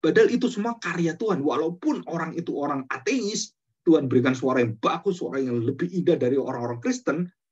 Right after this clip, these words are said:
suara-suara yang luar biasa itu, itu anugerah Tuhan secara umum. Tapi apakah orang kemudian mengagumi Tuhan? Enggak.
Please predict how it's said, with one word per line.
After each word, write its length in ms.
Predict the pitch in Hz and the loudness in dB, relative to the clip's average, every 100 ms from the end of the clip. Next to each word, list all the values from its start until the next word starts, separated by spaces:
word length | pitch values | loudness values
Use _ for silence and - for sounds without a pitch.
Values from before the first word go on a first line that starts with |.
| _ - | _ -8
suara-suara 480 | 147 139 131 143 139 | -6 -4 -4 -2 0
yang 160 | 131 | 0
luar 400 | 120 - 170 165 | 0 0 0 0
biasa 320 | 131 135 127 | 2 2 0
itu, 320 | - - 269 - | -4 -4 -6 -6
itu 320 | - 247 208 - | -2 -2 -2 -4
anugerah 400 | 202 220 160 180 | -4 -4 -2 -2
Tuhan 240 | - 233 | -4 -6
secara 240 | - 208 | -10 -10
umum. 320 | 247 311 208 120 _ _ _ _ _ _ | -4 -2 -2 -4 _ _ _ _ _ _
Tapi 240 | 226 247 | -4 0
apakah 320 | 349 - 247 269 | 2 0 -4 -4
orang 240 | 254 269 | -2 -4
kemudian 400 | 269 208 208 240 | -4 -4 0 0
mengagumi 560 | 240 208 180 139 185 196 | 0 -2 -4 0 0 0
Tuhan? 240 | 254 - | -2 -4
Enggak. 360 | 453 453 339 | -12 -14 -20